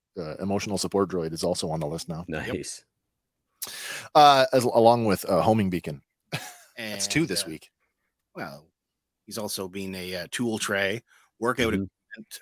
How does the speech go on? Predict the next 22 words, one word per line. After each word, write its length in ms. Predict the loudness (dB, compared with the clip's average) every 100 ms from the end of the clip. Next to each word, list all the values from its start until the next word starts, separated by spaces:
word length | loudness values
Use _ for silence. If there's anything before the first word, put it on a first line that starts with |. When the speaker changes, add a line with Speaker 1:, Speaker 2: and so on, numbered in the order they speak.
| -12
Speaker 3:
uh, 400 | -8 -6 -2 -2
Speaker 1:
Uh, 40 | -2
Speaker 3:
punch 200 | -4 -4
clock. 380 | -2 0 0 -2 -14 0
Speaker 1:
uh, 200 | 2 2 -2 -2
uh, 340 | 0 2 0 -4 -6
um, 480 | -2 -2 -2 -6 -12 _ _ -16 -16 _ 2
cooking 360 | 4 4 2 2
surface. 580 | 2 0 -2 -2 -4 -6 -14
Speaker 3:
Cooking 220 | -10 -8
Speaker 2:
Yeah, 60 | -4
Speaker 3:
surface. 340 | -2 -2 -6 -8
Speaker 2:
<laughs> 80 |
yeah, 120 | -6 -4
Speaker 1:
Tea, 300 | -4 -2 0
Speaker 2:
yeah. 140 | 2
Speaker 1:
tea 60 | 4
service, 680 | 6 10 10 10 6 6 6
uh, 380 | 4 4 4 2 0
t-, 220 | -4 -4
table. 640 | 2 6 6 6 4 2 _ _ _ _ -8
Speaker 3:
Footrest. 460 | -6 -2 -2 -2